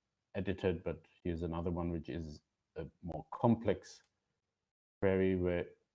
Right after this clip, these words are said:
you don't have just one search term, but it can also be, uh, so in Pandora, you can make these very advanced queries where you not only search for one thing, but you could search for a selection of any of these matches you want to. Uh, so this also kind of goes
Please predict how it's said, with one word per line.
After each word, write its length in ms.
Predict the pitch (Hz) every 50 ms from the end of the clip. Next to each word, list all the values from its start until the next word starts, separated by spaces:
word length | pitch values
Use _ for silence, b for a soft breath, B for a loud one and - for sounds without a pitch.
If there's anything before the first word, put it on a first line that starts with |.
| _ _ _ _
you 160 | - - 92 90
don't 280 | 87 87 85 87 82
have 220 | 82 82 82 78 76 - _
just 340 | - 98 90 82 80 - - _ - _ - - _ -
one 260 | 98 98 104 98 95
search 400 | 92 - - 123 117 113 - -
term, 260 | - 120 113 110 107
but 160 | 95 101 92 95
it 140 | 95 -
can 160 | - - 95 90
also 260 | 78 95 - - 98
be, 400 | 80 80 87 87 87 90 85 - -
uh, 180 | 82 80 80 73
so 240 | - - - 85 - - - _ _ _ -
in 120 | 107 104 98
Pandora, 340 | 110 101 101 98 95 98
you 120 | 95 92 87
can 220 | 95 - 104 107
make 220 | 104 101 95 85 87
these 140 | 92 90
very 360 | 90 92 101 95 95 95 - - b b b b b b b b b b b b
advanced 460 | 110 92 82 98 92 87 90 - - -
queries 500 | - - 147 131 - - 123 120 113 104
where 140 | 95 104 101
you 300 | 98 92 95 95 90 - - - _ _ -
not 180 | 107 104 98 92
only 220 | 95 98 92 90
search 260 | - - 95 82 -
for 100 | - 92 90 98 -
one 100 | 104 92
thing, 160 | - 101 95
but 100 | 90 82
you 60 | 85
could 200 | - - 87 80
search 400 | - 92 87 - - - - - -
for 300 | - 95 92 92 - - - - _ -
a 120 | 98 98 87
selection 460 | - - 101 92 87 - - - 90
of 80 | - - - -
any 240 | 110 120 123 123 117
of 200 | 107 107 92 92
these 200 | 107 104 95 87
matches 460 | 101 101 98 - - 101 90 - - -
you 60 | 92
want 240 | 92 95 90 87 -
to. 240 | - 87 85 85 - - -
Uh, 220 | 87 85 82 80 73
so 180 | - - 85
this 240 | 82 90 85 - -
also 240 | 85 87 - - 82
kind 160 | - 82 82
of 120 | 80 82 85
goes 180 | 85 80 85